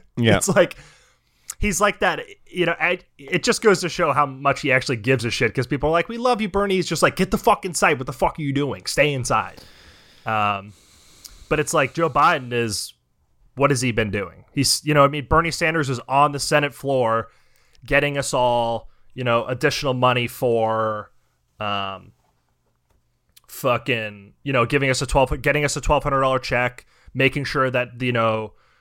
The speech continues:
Speaker 2: there's no bailouts or they don't do any crazy shit with this money, and that, you know, Wall Street doesn't get any of it, and then also raising fucking unemployment. You know what I mean? He's out there grinding for us,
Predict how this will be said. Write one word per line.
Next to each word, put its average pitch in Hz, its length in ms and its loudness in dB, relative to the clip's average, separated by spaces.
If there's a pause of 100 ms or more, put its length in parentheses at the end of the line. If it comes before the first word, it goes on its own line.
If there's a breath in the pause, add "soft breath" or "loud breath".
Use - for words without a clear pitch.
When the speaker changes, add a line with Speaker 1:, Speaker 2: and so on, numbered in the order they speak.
(180)
Speaker 2:
there's 127 220 0
no 131 180 2
bailouts 123 640 0
or 127 60 -6
they 113 80 -2
don't 120 180 0
do 131 120 0
any 120 120 0
crazy 127 380 2
shit 123 220 -4
with 117 120 -4
this 117 160 -4
money, 117 440 2
and 113 220 -4
that, 113 320 -4
you 127 60 -6
know, 123 100 0
Wall 120 200 4
Street 139 160 -2
doesn't 120 180 -2
get 113 140 2
any 113 160 0
of 110 120 0
it, 110 100 0
and 107 100 -6
then 113 100 -2
also 117 280 0
raising 110 680 -2
fucking 117 300 -2
unemployment. 104 640 -4 (120)
You 127 60 -8
know 127 40 4
what 131 80 2
I - 20 0
mean? 143 140 0
He's 143 140 0
out 165 140 2
there 165 120 -2
grinding 135 400 0
for 120 220 -2
us, 117 340 -2